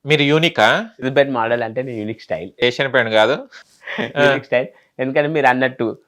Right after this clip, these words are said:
Speaker 2: నా, నా అందము, పనులు, మీరు ఇప్పటిదాకా చెప్తుంటే నాకే సంతోషం అనిపించింది.
Speaker 1: అవును.
Speaker 2: ఇలాంటి అందం ఏమైనా దొరుకుతుందా?
Speaker 1: నిజంగా వాస్తవం, గ్యారంటీ కలర్, ఎండల టాస్క్లు పెట్టినా కూడా కలర్ పోదు.
Speaker 2: అందుకే ఒకళ్ళు
Speaker 1: బ్రష్,
Speaker 2: కామెంట్
Speaker 1: నీకు పనులు లేవన్నది కూడా పనులు పెట్టి పెడతాయి మంచిగా. ఆ కళ్ళు కూడా చూడు, ఎక్కడున్నా కూడా కనిపిస్తలేవు నీ కళ్ళు.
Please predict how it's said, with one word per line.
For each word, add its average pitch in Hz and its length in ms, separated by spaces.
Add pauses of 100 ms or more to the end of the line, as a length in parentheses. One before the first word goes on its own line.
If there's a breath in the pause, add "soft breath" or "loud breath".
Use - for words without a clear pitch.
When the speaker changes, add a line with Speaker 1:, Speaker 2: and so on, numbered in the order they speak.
(140)
Speaker 2:
నా, 107 340
నా 123 140
అందము, 113 560
పనులు, 107 400
మీరు 127 220
ఇప్పటిదాకా 139 420
చెప్తుంటే 160 360
నాకే 147 260
సంతోషం 135 420
అనిపించింది. 110 440
Speaker 1:
అవును. 110 140
Speaker 2:
ఇలాంటి 180 240
అందం 160 260
ఏమైనా 131 260
దొరుకుతుందా? 113 460
Speaker 1:
నిజంగా 117 420
వాస్తవం, 98 500
గ్యారంటీ 107 600
కలర్, 101 260
ఎండల 123 440
టాస్క్లు 113 460
పెట్టినా 110 280
కూడా 120 160
కలర్ 110 300
పోదు. 92 400 (160)
Speaker 2:
అందుకే 151 300
ఒకళ్ళు 170 280
Speaker 1:
బ్రష్, 143 120
Speaker 2:
కామెంట్ 160 460
Speaker 1:
నీకు 123 260
పనులు 131 320
లేవన్నది 123 560
కూడా 117 180
పనులు 110 320
పెట్టి 104 320
పెడతాయి 98 540
మంచిగా. 101 580
ఆ 113 40
కళ్ళు 117 380
కూడా 151 180
చూడు, 120 240
ఎక్కడున్నా 151 440
కూడా 151 140
కనిపిస్తలేవు 117 580
నీ 110 80
కళ్ళు. 101 440